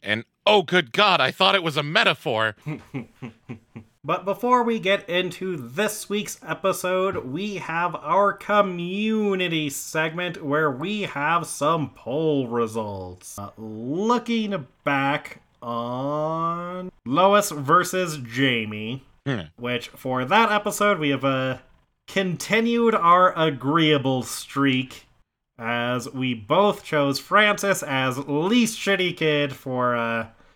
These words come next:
Speaker 2: you know, uh, helping Lois at his own expense as he, like, relived all of these traumatic childhood memories.
Speaker 1: Poor Francis.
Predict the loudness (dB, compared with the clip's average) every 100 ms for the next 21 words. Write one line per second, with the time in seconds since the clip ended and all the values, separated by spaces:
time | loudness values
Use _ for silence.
0 | _ _ -8 -4 -2 -2 0 4 4 6
1 | 4 6 6 4 0 0 -2 0 -4 0
2 | 4 4 4 2 -2 2 4 4 -2 -6
3 | -4 -2 -2 -4 -6 -4 0 2 2 2
4 | 2 2 2 2 2 2 -4 -4 0 0
5 | 4 4 2 -4 -4 2 4 4 2 0
6 | 0 0 -2 -4 -6 -6 -6 -8 -14 _
7 | _ _ _ _ -4 -2 -2 -4 -20 -20
8 | -20